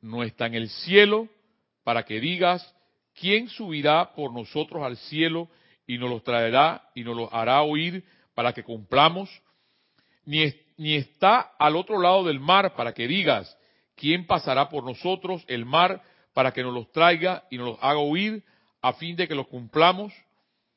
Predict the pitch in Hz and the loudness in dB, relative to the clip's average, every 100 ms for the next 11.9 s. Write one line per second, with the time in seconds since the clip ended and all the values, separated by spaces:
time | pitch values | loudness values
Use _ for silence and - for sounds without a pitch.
0 | _ _ _ - 127 135 131 165 240 240 | _ _ _ -8 -4 -4 -4 -4 -4 -4
1 | - 220 233 196 156 - 180 202 - 117 | 4 4 4 2 0 -2 -8 -6 -8 -4
2 | 139 151 - 120 135 139 113 95 110 107 | 0 0 -2 2 4 4 2 -6 -10 -14
3 | - 107 165 196 202 208 - _ _ - | -14 0 2 2 0 -4 -4 _ _ -2
4 | 143 131 117 131 120 113 101 - 156 156 | -2 -2 -8 -12 -4 -4 -4 -2 -2 -2
5 | 160 _ _ _ 131 135 131 139 139 131 | -12 _ _ _ -2 -2 -4 -10 -10 -10
6 | - - 165 156 127 101 110 92 87 - | -14 -8 -6 -6 -10 -12 -10 -10 -14 -20
7 | - - - _ _ _ _ _ 127 - | -20 -20 -20 _ _ _ _ _ -16 -8
8 | 139 139 127 123 113 120 147 160 170 170 | -6 -4 -6 -8 -8 -6 -4 -4 -6 -8
9 | _ _ _ _ _ - - 127 151 127 | _ _ _ _ _ -12 -12 -10 -8 -6
10 | - 147 151 139 113 - 131 151 123 120 | -2 -4 -2 -6 -6 -8 -16 -12 -10 -12
11 | 147 139 - 98 139 139 117 101 | -12 -12 -12 -8 -4 -2 -4 -12